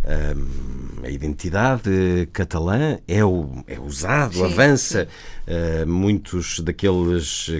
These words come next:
Speaker 1: que, hum, têm responsabilidades políticas atualmente na Catalunha, e a independência da Catalunha continua a ser um dos temas fortes para as novas eleições espanholas que vão acontecer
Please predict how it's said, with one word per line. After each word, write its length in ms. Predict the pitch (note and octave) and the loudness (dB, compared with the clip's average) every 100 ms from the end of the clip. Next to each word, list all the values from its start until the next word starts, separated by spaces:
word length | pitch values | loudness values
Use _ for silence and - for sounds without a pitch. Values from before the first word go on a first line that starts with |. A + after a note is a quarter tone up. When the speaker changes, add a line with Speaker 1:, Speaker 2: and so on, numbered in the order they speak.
| D#2 | -6
Speaker 1:
que, 500 | - E2 D#2+ D#2+ D#2 C#2+ | -6 -2 -2 -2 -2 -2
hum, 320 | C#2+ C#2+ C#2 | -4 -4 -6
têm 140 | - C#2 | -6 -6
responsabilidades 640 | - D#2 D2+ D2 D2+ - | -6 -6 -6 -4 -4 -6
políticas 600 | - E2+ - E2+ D2 - | -6 -6 -6 -8 -8 -6
atualmente 460 | D#2 E2 E2+ E2+ F#2 | -6 -4 -2 -2 -2
na 80 | F2+ | -2
Catalunha, 500 | G2+ G2+ F#2+ B2+ B2 - - - - | -2 0 4 4 2 -6 -20 -18 -2
e 160 | A#2 | 2
a 100 | C#3+ | 4
independência 560 | D3 B2+ B2 A#2+ C3 G2+ | 4 4 6 6 4 2
da 60 | F2 | -2
Catalunha 560 | F2 D2+ D2 D2 D2 | -4 -4 -2 -2 -4
continua 360 | - F#2+ G2 G2+ | -4 -4 0 0
a 20 | |
ser 200 | - G2+ | 2 0
um 60 | F#2+ | 0
dos 160 | D#2+ | 0
temas 240 | G#2+ F#2+ - | 0 0 0
fortes 380 | - C#3+ - | 0 0 -2
para 300 | - F3+ F#3+ - | -2 0 0 0
as 160 | F3+ | 4
novas 300 | C3 B2+ C#3 | 6 6 6
eleições 440 | A#2 A2 G#2 G#2+ G2+ | 4 4 4 2 0
espanholas 520 | - C3+ A#2+ A#2 B2+ | 0 4 4 4 2
que 80 | - | -2
vão 100 | E2+ | -4
acontecer 480 | D#2+ F#2 E2+ - F#2 | -2 -4 -4 -2 -4